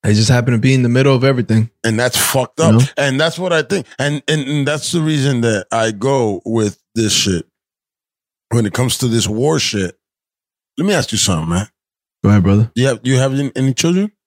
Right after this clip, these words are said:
Speaker 1: No, no children. Faith,
Speaker 2: All right.
Speaker 1: Faith hasn't blessed me yet.
Speaker 2: But it's fine. But the day that you have children and your boy or your daughter says, "Hey, Bobby, I'm ready. I think I feel like I wanna go to the military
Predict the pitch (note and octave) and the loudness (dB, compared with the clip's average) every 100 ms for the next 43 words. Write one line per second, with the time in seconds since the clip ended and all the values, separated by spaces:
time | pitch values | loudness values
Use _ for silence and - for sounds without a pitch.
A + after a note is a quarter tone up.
0 | - F#2 A2 A2 - - A2+ - B2 A2 | -4 2 4 2 -2 -2 0 4 4 4
1 | A2+ _ C3 C3 F#2 - B2 B2+ B2 A#2+ | 0 _ 2 4 2 -2 0 4 4 4
2 | A2 B2 A#2 C3 B2 A2 - _ _ _ | 4 2 2 2 2 2 -2 _ _ _
3 | _ - G#2 F2 _ _ C3 D3 - C#3+ | _ -2 0 0 _ _ -4 -2 0 0
4 | F3 - - G#2 G2 F#2 B2+ C3+ G#2+ G#2 | 0 -4 -4 -4 -2 -4 0 0 0 -2
5 | F#2+ - - - - A#2 F#2+ F#2 F2 _ | -2 -2 -6 -4 -2 0 0 -2 -4 _
6 | _ _ _ - G2+ G2 G2+ G#2 F#2+ A2+ | _ _ _ -2 0 0 0 -2 -2 0
7 | A#2+ F#2 E2+ E2+ E2+ D2+ G2+ G#2 E2 D#2 | 0 0 0 0 -2 0 0 0 -2 -4
8 | - F#2+ F2+ E2+ A#2+ B2 G2 E2+ _ _ | -2 0 0 -2 -2 -2 -2 -6 _ _
9 | _ _ _ _ _ _ - A2 G#2 D#2+ | _ _ _ _ _ _ -2 -2 -2 -4
10 | _ _ _ _ _ _ _ - G2 G#2 | _ _ _ _ _ _ _ -4 0 2
11 | F#2 F2 - _ - F#2 A2+ G#2+ F#2+ - | 0 -4 -8 _ -4 -2 -2 -2 -4 -2
12 | G#2 F#2+ F2+ F#2 G2 F#2 F#2+ G2 F2+ F#2+ | 0 0 -4 -2 -2 0 0 0 0 0
13 | - F#2 F2+ F#2 E2+ F2+ E2+ D#2+ | 0 -2 0 0 0 0 0 -2